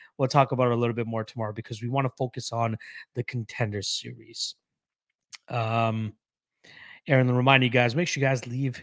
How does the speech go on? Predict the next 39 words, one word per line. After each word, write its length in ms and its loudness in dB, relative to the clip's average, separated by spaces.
your 120 -6
boy 300 -4
a 100 -12
like 420 -8
'cause 100 -12
that 160 -12
would 140 -8
be 320 -4
very 340 4
great 280 0
to 100 -6
see 180 -6
my 140 -2
guy 240 -2
Aaron 260 0
Quillis 400 -2
in 80 -6
the 60 -6
chat 360 -2
as 160 -10
well. 360 0
Appreciate 400 -6
seeing 240 -4
you. 40 -2
My 120 0
guy 360 10
Joshua 480 4
Frick 320 -4
as 80 -8
well. 140 -2
Happy 260 -4
you 140 -2
are 80 -4
in 60 -6
good 160 -6
spirits, 320 -8
Philly 280 -8
Luck. 260 -6
Hey, 300 6